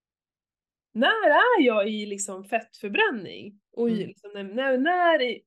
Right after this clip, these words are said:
Speaker 1: på dygnet bildar min kropp ketoner? För att vi är alla olika där också.
Speaker 2: Så är det ju. Och sen om du tränar så kanske det sjunker och sen kommer det en boost
Speaker 1: Mm.
Speaker 2: och ökar på igen. Så att
Speaker 1: Mm.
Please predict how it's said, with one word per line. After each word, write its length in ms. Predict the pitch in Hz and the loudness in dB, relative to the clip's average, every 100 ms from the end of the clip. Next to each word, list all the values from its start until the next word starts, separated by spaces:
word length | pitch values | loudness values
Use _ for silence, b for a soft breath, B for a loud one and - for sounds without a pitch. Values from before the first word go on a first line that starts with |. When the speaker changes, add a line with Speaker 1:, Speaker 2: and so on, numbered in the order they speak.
| - | -12
Speaker 1:
på 80 | 226 | -10
dygnet 440 | 196 190 190 185 | -6 -6 -6 -12
bildar 340 | 202 196 185 | -8 -8 -6
min 420 | 196 359 523 294 233 | 2 2 2 -4 -2
kropp 260 | 185 170 - | -8 -8 -12
ketoner? 480 | 202 185 165 190 196 | -12 -12 -10 -10 -10
För 120 | 226 | -12
att 100 | 214 | -12
vi 220 | 175 269 | -12 -12
är 60 | - | -6
alla 360 | 330 202 170 | -4 -4 -8
olika 540 | 196 185 180 175 175 180 | -14 -14 -14 -14 -14 -14
där 360 | 175 165 156 | -12 -10 -10
också. 360 | - - - - - _ _ _ _ _ _ | -14 -18 -18 -18 -20 _ _ _ _ _ _
Speaker 2:
Så 280 | - 214 | -10 0
är 220 | 226 151 151 | 2 4 2
det 100 | 127 | -6
ju. 180 | - | -10
Och 160 | 165 180 | -12 -10
sen 180 | 185 160 | -10 -10
om 120 | 175 | -4
du 140 | 180 180 | -2 -2
tränar 640 | - 202 170 156 156 180 | 0 2 2 -2 -4 -4
så 200 | - 277 | -4 -8
kanske 340 | 294 285 285 | -6 -8 -4
det 200 | 269 247 | 0 0
sjunker 640 | 240 226 160 143 185 262 330 | 2 2 2 -2 0 0 0
och 140 | - 208 | -8 -6
sen 400 | 190 220 226 254 | -4 -6 -10 -10
kommer 320 | 269 254 254 | -8 -6 -4
det 60 | 254 | -4
en 120 | 233 | -4
boost 520 | 247 240 - - - | -4 -6 -14 -16 -12
Speaker 1:
Mm. 280 | 277 202 196 | -10 -10 -6
Speaker 2:
och 240 | 208 - | -2 0
ökar 300 | 220 - 220 | -2 -4 -10
på 300 | 220 - 220 | -10 -8 -8
igen. 280 | 214 208 220 | -6 -10 -12
Så 100 | 208 | -16
att 140 | - - | -18 -20
Speaker 1:
Mm. 120 | 220 | -18